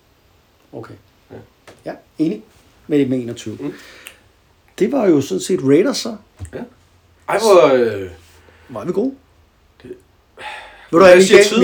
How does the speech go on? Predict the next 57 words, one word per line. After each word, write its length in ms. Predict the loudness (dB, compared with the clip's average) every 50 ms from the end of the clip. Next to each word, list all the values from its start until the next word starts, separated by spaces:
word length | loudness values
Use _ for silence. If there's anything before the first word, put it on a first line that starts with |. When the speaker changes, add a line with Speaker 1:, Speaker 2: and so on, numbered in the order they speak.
| 0 0
Speaker 1:
Mi-, 20 | -2
Speaker 2:
Hvad 80 | -4
Speaker 1:
Michael, 160 | -4 -2 0
Speaker 2:
siger 160 | 0 2 2 2
tiden? 200 | 0 0 -2 -2
Speaker 1:
der 60 | -2
er 180 | 0 -2 -2 -2
masser 320 | -2 -4 -4 -4 -6 -8
af 40 | -8
tid. 140 | -10 -12 -10 -4
Der 60 | -4 -4
er 80 | -2
tid 160 | -2 -2 -2
Speaker 2:
Okay. 60 | 0 2
Speaker 1:
nok 180 | 0 0 0
til, 260 | 0 -2 -2 -2 -2
jeg, 120 | -4 -8 -8 -10 -10 -10
jeg, 120 | -12 -12 -10
jeg 80 | -8 -6
har 60 | -4
en 40 | -2
lille, 280 | 0 0 0 2 2 0
øh, 40 | 0
surprise 420 | -2 -4 -8 -6 -6 -6 -6 -8
for 60 | -10 -12
dig. 160 | -12 -12 -14 -12 -8 -6
Speaker 2:
Ej. 80 | -4 -4 -4 -4 -6 -8 -8 -6 -4 -4 -4 -6 -8 -10 -14 -12 -2 2
Speaker 1:
Jeg 80 | 4 6
har 60 | 6
jo 60 | 6
været, 340 | 4 2 2 2 0 -2 -2
øh, 240 | -4 -4 -6 -8 -10 -12 -14 -16 -10
nu 60 | -4 0
lægger 180 | 2 4 4
vi 80 | 6 6
lige 120 | 6 6 4
den, 60 | 2 -4
den 80 | -4 -2
larmer 300 | 0 0 0 -2 -4 -8
jo. 60 | -12 -16 _ _ _ _ _ _ _ _ _ _ _ _ _ _ _ _ _ _ -2 2
Jeg 80 | 2
har 60 | 6
været 120 | 6 4 4
på 60 | 2
ferie 320 | -2 -4 -4 -4 -4 -8 -14 -18 _ -18 -18 -16 -10
nede 340 | -4 -2 0 0 2 2 2
i 140 | 2 0 -2
det 180 | -6 -8 -8
sydlige, 640 | -6 -6 -6 -4 -6 -6 -6 -6 -6 -6 -4 -4 -4 -4
øh, 180 | -4 -6 -8 -10 -14 -16 -18 -20 -20 -20 -16
Tyskland, 340 | -12 -12 -10 -10 -10 -10 -10
helt 180 | -4 -2 0 0
nede 80 | 2
ved 80 | 0 2
grænsen 300 | 2 0 0 0 -4 -6
til 100 | -2 4
Østrig, 400 | 4 4 4 4 -2 -6 -6 -6